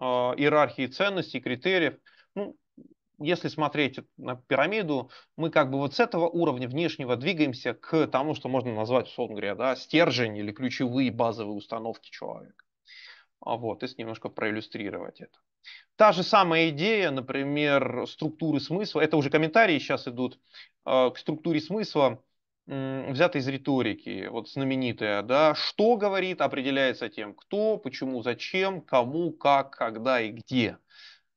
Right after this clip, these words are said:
И эти параметры важны, например, если вы выступаете публично, э, или входите, э, в аудиторию, или входите в кабинет, важно учитывать, что эти вопросы, они звучат, и звучат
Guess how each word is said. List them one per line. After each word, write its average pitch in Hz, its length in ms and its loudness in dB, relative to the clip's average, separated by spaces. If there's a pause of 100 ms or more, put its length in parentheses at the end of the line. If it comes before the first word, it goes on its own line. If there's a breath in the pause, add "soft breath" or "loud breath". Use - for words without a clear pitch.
(140)
И 143 380 0 (140)
эти 175 360 6
параметры 147 600 2
важны, 127 280 2
например, 113 300 -10
если 127 140 -10
вы 113 160 -2
выступаете 110 560 -2
публично, 151 600 -6 (360 soft breath)
э, - 40 -8
или 123 800 6
входите, 120 480 -6 (360)
э, 110 340 -8
в 117 120 -8
аудиторию, 127 760 -2
или 123 180 0
входите 117 480 -4
в - 80 -20
кабинет, 135 640 -4
важно 135 440 0
учитывать, 120 520 -10
что - 180 -6
эти 120 160 -4
вопросы, 127 560 -2
они 120 280 -8
звучат, 120 600 -2
и 117 100 -16
звучат 120 460 -2